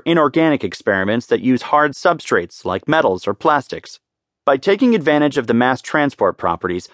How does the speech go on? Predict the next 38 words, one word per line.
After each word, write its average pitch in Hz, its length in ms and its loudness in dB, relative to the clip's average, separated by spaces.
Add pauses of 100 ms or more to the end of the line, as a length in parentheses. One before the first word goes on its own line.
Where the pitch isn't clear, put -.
(180)
or 95 220 0
the 98 100 -2
general 131 380 2
physical 113 480 0
laws 123 360 2
governing 123 420 2
the 110 80 0
movement 120 480 0
of 87 100 -10
mass 101 380 -2
from 95 180 -8
one 107 180 0
point 107 280 -4
to 107 120 -4
another, 110 380 2 (400)
Andrew 185 360 0
can 151 220 0
uniformly 165 600 0
coat 143 360 0
any 175 300 0
arbitrary 120 580 0
substance, 143 520 -4 (340)
including 110 480 0
fabric, 165 540 0 (300)
because 139 300 2
the 139 100 0
nanomaterials 165 920 2
used 147 400 0
don't 123 280 0
care 196 220 2
about 98 280 0
the 117 80 -4
surface - 600 -2
of 95 180 -2
the 127 80 -12
substrate. - 560 -2 (560)
Even 95 260 -4
better, 131 380 4